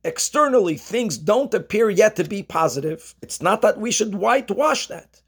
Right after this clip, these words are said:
but we have to learn how to look deeper.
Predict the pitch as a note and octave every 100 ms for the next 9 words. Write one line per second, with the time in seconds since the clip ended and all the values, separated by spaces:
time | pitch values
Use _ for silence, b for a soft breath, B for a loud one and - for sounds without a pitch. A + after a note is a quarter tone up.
0 | B B B - - G#3 G3+ G#3+ - F#3+
1 | B3 B3 B3 A#3+ G3+ G3 G3+ C4 F3+ D3
2 | C#4+ B3+ - -